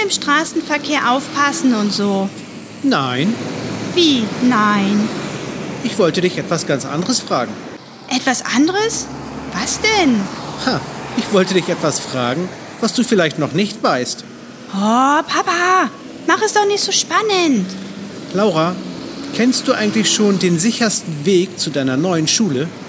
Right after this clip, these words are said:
Speaker 1: Nee, aber gut, dass du mich das fragst. Ich wollte dich das nämlich auch schon fragen.
Speaker 2: Pass auf, ich hab eine Idee.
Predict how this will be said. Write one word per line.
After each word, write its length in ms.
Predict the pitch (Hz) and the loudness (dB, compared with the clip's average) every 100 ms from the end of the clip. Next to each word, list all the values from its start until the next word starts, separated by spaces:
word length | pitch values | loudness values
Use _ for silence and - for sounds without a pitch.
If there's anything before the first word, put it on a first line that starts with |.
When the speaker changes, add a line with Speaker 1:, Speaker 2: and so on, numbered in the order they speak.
| - - - - - | -14 -14 -14 -12 -2
Speaker 1:
Nee, 600 | 262 277 294 277 254 226 220 - - - - | 2 4 4 4 4 2 -2 -12 -18 -14 -6
aber 240 | 330 294 - - - | -2 -2 -4 -18 0
gut, 200 | 392 392 | 2 2
dass 180 | 311 - | 0 2
du 100 | 302 | 2
mich 160 | 285 | 2
das 240 | - 190 - | 0 -4 -2
fragst. 480 | 302 262 180 - - - - - - | 0 0 0 -6 -10 -16 -16 -10 -4
Ich 200 | 370 - | -2 2
wollte 320 | 330 330 302 | 2 2 -2
dich 180 | 269 254 | -2 -2
das 220 | 240 240 | -2 0
nämlich 360 | 247 202 180 - - - | 2 2 0 -6 -6 0
auch 120 | 440 | 0
schon 240 | - 302 247 | 0 0 0
fragen. 600 | - 220 202 196 190 190 - - - - - - - - | 0 0 0 0 -2 -4 -8 -20 -20 -18 -18 -20 -18 -2
Speaker 2:
Pass 240 | 254 - | 0 4
auf, 220 | 147 127 | 2 2
ich 100 | - | -2
hab 140 | 214 196 | 0 2
eine 140 | 175 | 2
Idee. 400 | 160 131 120 | 2 0 -2